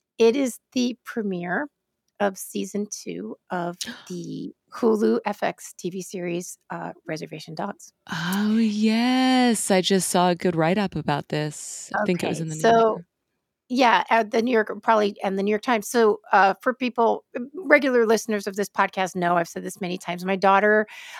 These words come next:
Speaker 1: uh, is a set decorator on this sh-, program. Um, it is filmed in Okmulgee, Oklahoma, which is where her family's from. Her dad and all her people are full-blood Creek or Muskogee, same, um, tribe. So she's half, and she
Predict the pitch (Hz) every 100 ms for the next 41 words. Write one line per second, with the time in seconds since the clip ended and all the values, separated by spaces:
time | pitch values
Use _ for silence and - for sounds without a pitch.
0 | - 226 208 - 214 202 - - 208 -
1 | 233 285 247 254 262 - 226 269 294 277
2 | 302 - - _ - - 269 277 311 359
3 | 403 _ - - _ 233 226 214 - 233
4 | 214 208 - 247 247 247 - - 214 208
5 | 190 214 220 208 226 220 190 202 214 233
6 | 330 247 214 214 220 196 180 233 220 220
7 | 233 - 233 254 220 202 202 202 202 196
8 | 190 196 196 196 214 202 202 185 - 214
9 | 196 208 202 - - 247 240 - - 175
10 | 180 190 - 202 196 190 - 180 170 180
11 | - - - - - 226 214 214 214 _
12 | _ _ _ - _ - 220 214 - 240
13 | 254 - 254 226 233 220 185 190 - 233